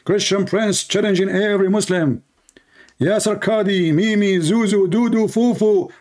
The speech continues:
I don't care. Those are three moderators. Choose one. They are Muslim. They hate us. They hate Jesus. They hate Christianity. They hate the Bible. I'm choosing three of you. Do you dare to debate me?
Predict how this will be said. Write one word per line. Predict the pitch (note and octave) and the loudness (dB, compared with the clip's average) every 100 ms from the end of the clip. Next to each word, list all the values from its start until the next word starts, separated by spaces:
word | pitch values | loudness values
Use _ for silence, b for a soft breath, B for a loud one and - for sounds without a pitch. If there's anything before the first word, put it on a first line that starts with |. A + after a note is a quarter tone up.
| - | -2
I | E3 G3+ | 0 0
don't | F#3 F3+ | 0 -2
care. | C#3 F#3 F3 B2+ B B B - | 0 0 0 -2 B B B -4
Those | C#3+ F#3 F#3 | -2 0 -2
are | F3 F3 | -2 -2
three | F3 F3 | 0 0
moderators. | F3+ F3 D#3+ F3+ F3 D#3+ C3 G#2+ - _ | 0 0 0 0 0 0 -2 -4 -10 _
Choose | - F3+ D3 | -2 0 0
one. | C3+ E3+ D3+ A#2+ B B - | 0 0 0 -2 B B -4
They | D#3 | -2
are | C#3+ C#3 | 0 0
Muslim. | D3+ F#3+ F3+ G3 G#3+ - _ - | 0 -2 -2 -2 -4 -6 _ -4
They | C#3 C#3 | -2 0
hate | C3+ F#3+ F#3+ | 0 0 0
us. | F#3 D#3 - b b - | -2 -2 -4 b b -4
They | C#3+ | 0
hate | C#3+ D#3+ B2 | 0 0 0
Jesus. | D#3 F3 F3 E3+ - B - | 0 0 0 -2 -6 B -4
They | C#3+ | 0
hate | D3 D3 C#3 | 0 0 -2
Christianity. | C#3+ - E3+ D#3+ D#3 D3+ C3+ - | -2 -2 -2 0 0 -2 -4 -4
They | C#3 | -2
hate | C#3 D#3 C3 | 0 0 -2
the | C3 | 0
Bible. | D#3 D#3+ C3+ A2 B B - | 0 0 0 -2 B B -6
I'm | D3+ D3+ | -2 0
choosing | C#3 F3 D3+ D#3+ | 0 0 2 0
three | C#3 F3 G3+ | 0 0 0
of | F3+ E3 | 0 0
you. | G#3 G#3+ F3 - - _ _ _ _ _ _ _ _ _ _ _ _ _ _ _ _ _ _ _ _ _ _ _ - | 2 2 0 -4 -10 _ _ _ _ _ _ _ _ _ _ _ _ _ _ _ _ _ _ _ _ _ _ _ -6
Do | A#2 | -2
you | C3 B2+ | 0 0
dare | C3+ | 0
to | C3+ C3 | 0 -2
debate | B2+ B2 A#2+ A#2 | 0 0 -2 -4
me? | G#2 F#2+ | -6 -8